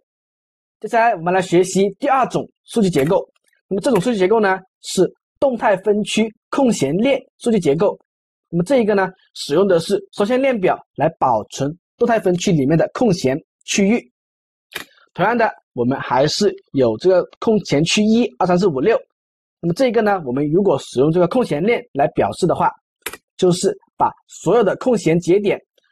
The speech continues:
都首尾相连，连接起来，形成一个空闲的链表。但是呢，在这里面，因为这个空闲区二和这空闲区三呢，它们是连续的，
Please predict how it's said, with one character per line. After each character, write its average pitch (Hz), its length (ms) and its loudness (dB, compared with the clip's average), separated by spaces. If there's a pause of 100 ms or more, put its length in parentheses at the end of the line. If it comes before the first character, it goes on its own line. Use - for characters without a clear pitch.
(200)
都 226 180 2
首 226 200 -2
尾 208 140 2
相 220 280 -2
连， 165 260 2 (220)
连 147 200 2
接 240 140 0
起 - 140 -4
来， 131 200 2 (180)
形 147 220 -2
成 151 220 0
一 151 60 0
个 180 120 0 (240)
空 262 200 0
闲 160 160 -2
的 156 80 -2
链 226 260 0
表。 135 180 0 (640)
但 247 140 -2
是 262 80 0
呢， 226 160 0
在 233 100 -4
这 240 120 -2
里 180 140 2
面， 190 200 -2 (340)
因 180 200 -2
为 202 160 2
这 196 120 -8
个 185 220 0 (240)
空 285 180 0
闲 180 220 0
区 233 220 0
二 247 280 -2 (200)
和 - 160 -8
这 196 120 0
空 240 180 0
闲 160 180 2
区 190 160 0
三 202 260 0
呢， 208 160 2 (240)
它 156 140 0
们 165 160 4
是 180 180 -4 (140)
连 127 240 0
续 262 160 0
的， 185 120 2